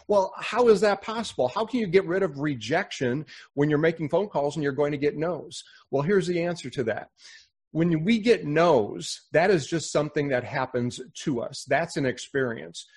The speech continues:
Rejection is not an experience. It's always the way we define the experience. So we just simply need to tell ourselves a better story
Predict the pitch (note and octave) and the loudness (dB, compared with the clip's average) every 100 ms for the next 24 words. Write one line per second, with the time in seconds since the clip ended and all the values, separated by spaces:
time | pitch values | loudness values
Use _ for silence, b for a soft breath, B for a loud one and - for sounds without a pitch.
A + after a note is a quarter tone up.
0 | b b D3 C#3+ A3 B3+ - F3 D3 C#3 | b b -6 0 2 2 0 0 0 -2
1 | C3+ D3 D3+ C#3 A2+ - D#3 F#3+ C3 A#2+ | 0 2 2 0 -4 -4 -2 0 0 -2
2 | C3+ D#3 C3+ - F3 F#3 F#3 G3 F#3 - | -4 -8 -10 -6 2 2 4 2 2 0
3 | E3+ D3 D3 C#3+ D3 B2+ D3+ - D#3+ F3+ | 2 2 2 0 -4 -4 -6 -2 -2 0
4 | E3+ B2+ C#3 D#3+ D#3+ D3+ D#3+ - G#3 A#3+ | 2 2 2 -2 -2 -2 -4 -2 -2 0
5 | B2+ - - D#3+ F3 A3 - G#3+ G#3+ F3+ | -4 -6 -2 0 0 -2 0 0 2 0
6 | F3+ E3 D3+ G3 F#3+ F3 D#3+ D3+ C#3+ B2 | 0 -4 -6 -4 -2 -2 -2 -2 -2 0
7 | D3+ C3+ - F3+ A#3+ C3 E3+ | 0 0 -2 0 0 0 -2